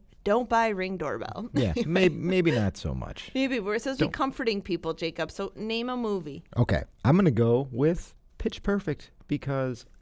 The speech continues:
Speaker 2: I
Speaker 1: That
Speaker 2: love
Speaker 1: seems
Speaker 2: me,
Speaker 1: like that fits, yeah.
Speaker 2: I, I love me some Bellas, man. Uh, you can, I, you know, it's a movie about a cappella singers, guys. It's,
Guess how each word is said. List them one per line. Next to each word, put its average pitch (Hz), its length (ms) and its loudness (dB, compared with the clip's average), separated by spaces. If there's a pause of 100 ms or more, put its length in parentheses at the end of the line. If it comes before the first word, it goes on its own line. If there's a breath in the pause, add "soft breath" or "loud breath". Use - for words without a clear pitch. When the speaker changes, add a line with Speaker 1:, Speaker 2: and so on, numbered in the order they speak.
(140)
Speaker 2:
I 127 160 2
Speaker 1:
That 123 80 2
Speaker 2:
love 123 120 4
Speaker 1:
seems 123 200 4
Speaker 2:
me, 185 60 0
Speaker 1:
like 175 120 -6
that 156 200 -6
fits, - 420 -10
yeah. 131 260 2
Speaker 2:
I, 135 80 4
I - 40 8
love 127 220 6
me 110 140 4
some 92 240 -2
Bellas, 76 400 -2
man. 78 380 -4
Uh, 90 300 0 (500 soft breath)
you 160 280 2
can, 160 200 0 (120)
I, 143 180 -4 (220)
you 151 100 -4
know, 80 180 -8 (300)
it's 135 160 -4
a 185 40 2
movie 214 240 6
about 175 360 8
a 143 100 4
cappella 143 400 2
singers, 85 340 -4
guys. 82 440 -6 (420)
It's, - 260 -2